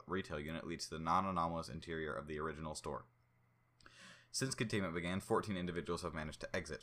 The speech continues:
Following extensive debriefing, all individuals have been administered amnestics, ne-, amnestics and released. At thirty-seven minutes in the day, two thousand something, uh, a human male exited it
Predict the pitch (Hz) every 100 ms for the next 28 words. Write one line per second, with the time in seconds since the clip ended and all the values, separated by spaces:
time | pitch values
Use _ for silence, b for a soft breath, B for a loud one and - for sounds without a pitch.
0 | - 78 76 71 - 76 69 71 73 101
1 | 104 113 107 95 98 98 87 82 80 78
2 | 76 76 78 78 - - 80 101 - -
3 | - - - - - 85 90 - 85 92
4 | 107 - 117 - 85 82 73 - - -
5 | _ B B B B B B - - 87
6 | 85 - - - 95 107 117 120 120 120
7 | 104 - 87 85 82 - - - - -
8 | - - 90 92 98 73 78 90 - _
9 | - 101 98 92 87 92 - 78 76 76
10 | - - _ _ - 80 80 90 101 107
11 | 107 90 85 - 87 - 71 69 -